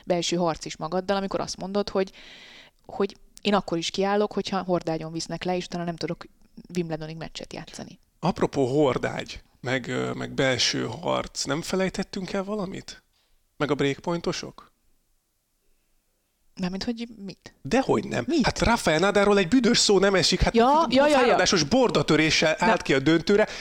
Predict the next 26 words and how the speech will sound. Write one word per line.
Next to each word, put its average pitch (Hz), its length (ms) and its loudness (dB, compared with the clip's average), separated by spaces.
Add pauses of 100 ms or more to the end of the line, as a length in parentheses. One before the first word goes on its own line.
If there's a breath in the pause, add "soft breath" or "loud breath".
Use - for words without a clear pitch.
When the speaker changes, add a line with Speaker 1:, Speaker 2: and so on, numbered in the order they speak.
Speaker 2:
és 196 140 2
ebből 233 280 4
mi 247 80 4
semmit 330 380 2
nem 160 100 0
tudunk 156 260 4
meg 143 140 4
a, 143 500 4
a 156 60 0 (180)
sorozatba. 135 580 2 (240 loud breath)
Hát - 140 -2
én 185 80 2
ez 208 220 2
olyan, 233 300 4
olyan 247 180 4
szinten 185 260 0
fölcsesztem 185 480 2
az 143 100 2
agyamat, 156 360 4 (240)
Speaker 1:
<laughs> - 220 4
Speaker 2:
hogy 339 100 4
lehet 233 320 2
ilyet - 180 2
csinálni? 165 220 0
Most 185 140 2
komolyan, 156 440 4